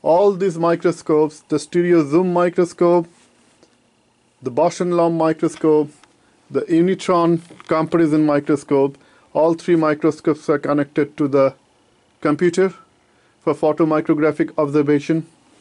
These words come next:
The Nikon, the Unitron, and the Leis, these three microscopes are connected to this computer.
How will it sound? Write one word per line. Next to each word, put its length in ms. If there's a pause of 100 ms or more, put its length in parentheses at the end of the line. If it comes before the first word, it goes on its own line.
(760)
The 80
Nikon, 600 (400)
the 80
Unitron, 680 (360)
and 180
the 60
Leis, 680 (640)
these 260
three 220
microscopes 640
are 100
connected 460
to 80
this 380 (380)
computer. 520